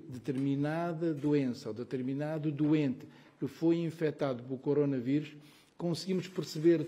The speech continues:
toda a sua linha de investigação e toda a sua linha de transmissão e de onde veio esta linha de transmissão. Isto é uma ferramenta muito importante para a Direção-Geral da Saúde e para todos nós, na busca de uma nova vigilância que vai ter que ser feita agora.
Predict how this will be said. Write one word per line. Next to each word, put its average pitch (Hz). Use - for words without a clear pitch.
toda 190
a 147
sua 175
linha 151
de 117
investigação 151
e 160
toda 160
a 143
sua 151
linha 165
de 139
transmissão 139
e 151
de 135
onde 190
veio 165
esta 147
linha 165
de 147
transmissão. 120
Isto -
é -
uma 208
ferramenta 151
muito 196
importante 147
para 131
a -
Direção-Geral 131
da 120
Saúde 160
e -
para 123
todos 123
nós, 139
na 156
busca 185
de 151
uma 175
nova 180
vigilância 156
que -
vai 151
ter 190
que -
ser 165
feita 175
agora. 120